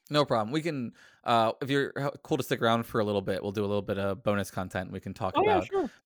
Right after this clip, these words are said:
Speaker 1: which of those of the, in the list there do you feel like are the most challenging for you personally?
Speaker 2: Oh, yeah.
Speaker 1: Um, but before we get to that, um,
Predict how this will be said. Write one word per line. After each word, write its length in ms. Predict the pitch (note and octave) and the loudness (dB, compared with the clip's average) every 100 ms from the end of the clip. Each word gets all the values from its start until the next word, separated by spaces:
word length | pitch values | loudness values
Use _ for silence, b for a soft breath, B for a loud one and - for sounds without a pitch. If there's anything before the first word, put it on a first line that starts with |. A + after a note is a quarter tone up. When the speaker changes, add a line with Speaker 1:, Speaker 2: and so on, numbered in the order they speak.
| - | -10
Speaker 1:
which 480 | A#2+ C#3 C#3 C3 | -8 0 2 2
of 100 | B2 | 2
those 320 | A2 G#2+ G#2 G#2 | 4 4 2 -2
of 360 | A2 G#2 G2 | -2 0 -2
the, 100 | A#2 A2 | -4 -2
in 160 | A2 | -2
the 80 | G#2 | -2
list 340 | G#2 A2 - | 0 -2 -2
there 180 | A#2+ G2+ | -2 -2
do 100 | G2 | -2
you 80 | G2 | -6
feel 160 | - G2+ | -4 -4
like 180 | F#2+ - | -4 -4
are 100 | G2 | -4
the 80 | |
most 460 | G2 G2+ G2+ G2 - | -4 -2 -2 -2 -6
challenging 720 | - G#2 G2 G2 F#2+ G#2 F#2+ | -4 -2 -2 -4 -6 -8 -8
for 140 | F2+ G#2 | -10 -8
you 180 | F#2+ F#2+ | -8 -8
personally? 600 | - G2 - G2+ G2 G2 b b b - | -8 -8 -8 -8 -8 -10 b b b 0
Speaker 2:
Oh, 80 | B2+ | 2
yeah. 160 | - | 4
Speaker 1:
Um, 400 | A#2 G2+ G2 A#2 C3+ _ _ - | 2 -2 -6 -12 -18 _ _ 2
but 220 | B2+ A#2+ | 2 2
before 240 | A#2+ E3+ | 2 2
we 80 | D#3 | 4
get 180 | C3 - | 0 0
to 100 | C3 | 0
that, 260 | A2+ A2 - G#2+ | 2 0 0 0
um, 540 | G#2 G#2 G2+ G2+ G2+ | 2 0 -2 -6 -8